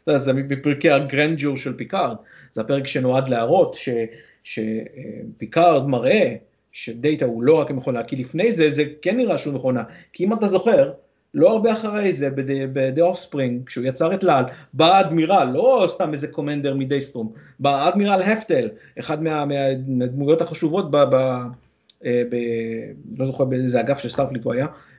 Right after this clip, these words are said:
וכאילו לא, לא משנה מה שקרה לפני זה, אני רוצה את הבת שלו, אה, שיהיה, שתהיה פה,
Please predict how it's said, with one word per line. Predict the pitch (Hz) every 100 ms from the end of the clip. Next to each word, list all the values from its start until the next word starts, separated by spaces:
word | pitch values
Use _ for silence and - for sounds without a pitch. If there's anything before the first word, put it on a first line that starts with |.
| -
וכאילו | 113 120 120 117 117 120 - - 302 415
לא, | 311 302 285
לא | 285
משנה | 294 311 277
מה | 247
שקרה | 247 254 233 226
לפני | 220 220 170 165
זה, | 202
אני | 202 240
רוצה | 262 269 269
את | 262
הבת | 226 254 254
שלו, | 226 202 190 - _ _ _ -
אה, | 151 147 147
שיהיה, | - 180 185 180
שתהיה | 202 208 208
פה, | 208 190 190 -